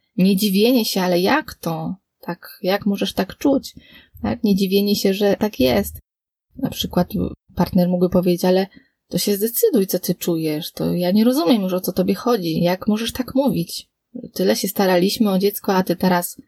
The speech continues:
w ten sposób myślisz? To tylko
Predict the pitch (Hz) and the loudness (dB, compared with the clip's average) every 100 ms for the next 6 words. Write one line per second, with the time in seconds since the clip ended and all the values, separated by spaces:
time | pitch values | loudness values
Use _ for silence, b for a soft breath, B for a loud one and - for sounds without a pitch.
0 | _ _ 180 208 - 202 185 165 170 233 | _ _ 0 0 -2 -4 -2 0 0 0
1 | - 302 - - _ _ _ _ _ 202 | 0 -2 -4 -14 _ _ _ _ _ -2
2 | 247 247 269 269 | -2 0 2 0